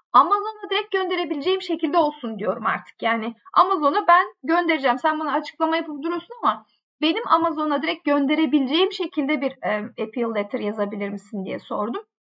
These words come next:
O da bana sonunda daha elle tutulabilir bir şeyler vermeye başladı. Şimdi chat G P T çıktığı için, yeni çıktığı için onun dilini de biraz yeni yeni öğreniyoruz. Nasıl,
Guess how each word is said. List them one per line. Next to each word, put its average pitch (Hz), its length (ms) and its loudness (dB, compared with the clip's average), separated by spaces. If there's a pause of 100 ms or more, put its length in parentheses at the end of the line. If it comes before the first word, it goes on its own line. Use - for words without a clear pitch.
(600)
O 359 160 4
da 320 120 -4
bana 320 240 0
sonunda 311 560 2 (340)
daha - 200 4
elle 269 260 -2
tutulabilir 214 600 -4 (340)
bir 262 60 -8
şeyler 254 400 4
vermeye 185 420 0
başladı. 196 500 -6 (380)
Şimdi 294 220 -6
chat 330 240 -2
G 320 160 0
P 320 140 0
T - 120 -4
çıktığı 339 360 -2
için, 285 360 -4
yeni 262 260 -2
çıktığı - 220 -8
için 370 180 -6
onun 277 260 2
dilini 277 360 0
de 247 140 6
biraz 226 320 4
yeni 240 200 2
yeni 247 200 2
öğreniyoruz. 190 580 -4
Nasıl, 240 380 -6